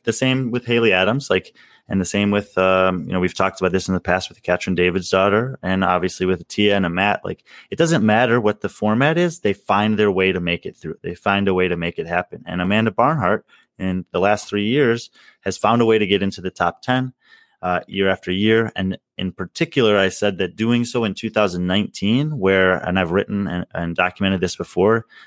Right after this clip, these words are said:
the way that the scoring and the f-, um, cuts were aligned that year, it was really difficult for bigger athletes, taller, heavier athletes to make it into the top ten. And the average height and weight of the top ten was skewed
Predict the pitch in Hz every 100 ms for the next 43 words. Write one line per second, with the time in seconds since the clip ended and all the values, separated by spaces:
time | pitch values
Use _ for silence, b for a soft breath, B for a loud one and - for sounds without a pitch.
0 | - 87 101 107 87 - 95 98 104 98
1 | 90 82 - - - 90 82 80 80 -
2 | - _ - 110 - 107 107 - 92 92
3 | 107 117 120 135 131 98 87 110 87 92
4 | - - 123 - 95 78 _ _ - 101
5 | 107 90 95 - 131 - 92 92 95 90
6 | 87 87 90 - 123 - 90 87 92 113
7 | 117 127 131 135 127 127 - 139 139 135
8 | B B B - 90 85 85 92 90 92
9 | - - 101 95 87 87 87 90 - 95
10 | 90 - - 98 98